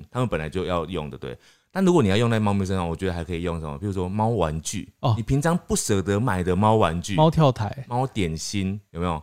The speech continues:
Speaker 1: 或者是，对，猫跳台、猫窝，有没有？
Speaker 2: 嗯。
Speaker 1: 感觉花在这种上面，好像真的可以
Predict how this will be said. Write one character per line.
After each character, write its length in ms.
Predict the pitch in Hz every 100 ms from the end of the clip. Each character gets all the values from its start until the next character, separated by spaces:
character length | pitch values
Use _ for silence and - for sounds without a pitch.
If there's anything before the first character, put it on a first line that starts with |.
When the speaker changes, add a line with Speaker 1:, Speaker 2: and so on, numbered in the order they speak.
| _
Speaker 1:
或 80 | 123
者 100 | 92
是， 100 | 113
对， 140 | 127 107
猫 200 | 120 127
跳 220 | 131 104
台、 340 | 85 78 80 - -
猫 160 | 113
窝， 420 | 123 120 120 120 131 _ _ _ -
有 100 | 135
没 60 |
有？ 100 | 131
Speaker 2:
嗯。 20 | 139
Speaker 1:
感 160 | 123
觉 220 | 143 202 202 -
花 140 | 202
在 80 | 202
这 100 | 196
种 160 | 175 104
上 140 | 147
面， 100 | 151
好 100 | 104
像 220 | 113 147 151 _ _
真 140 | 165
的 100 | 175
可 140 | 151 123
以 160 | 104